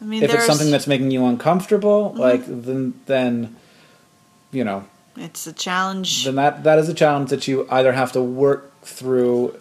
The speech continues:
Speaker 2: and let, and, and have them recognize the way that it's affecting you. Um, and if they aren't willing to move beyond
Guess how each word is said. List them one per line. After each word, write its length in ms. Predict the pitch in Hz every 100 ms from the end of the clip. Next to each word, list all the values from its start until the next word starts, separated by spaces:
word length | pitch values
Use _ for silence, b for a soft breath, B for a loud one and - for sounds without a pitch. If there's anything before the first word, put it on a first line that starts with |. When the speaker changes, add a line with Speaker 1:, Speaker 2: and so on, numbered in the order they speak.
| _
Speaker 2:
and 240 | - 120 123
let, 240 | 127 - -
and, 220 | 135 131
and 180 | 120 127
have 280 | 131 143 127
them 240 | 143 147
recognize 580 | 135 135 135 127 127 120
the 80 | 127
way 160 | 123 127
that 100 | 127
it's 120 | 120
affecting 540 | 120 - 123 - 117 117
you. 480 | 123 151 226 294 - _ b b b b b b _ -
Um, 360 | 120 117 113
and 120 | 113
if 120 | 123 120
they 120 | 135
aren't 200 | 135 127
willing 340 | 127 127 127
to 180 | 120 131
move 340 | 123 123 123 120
beyond 500 | 123 120 120 123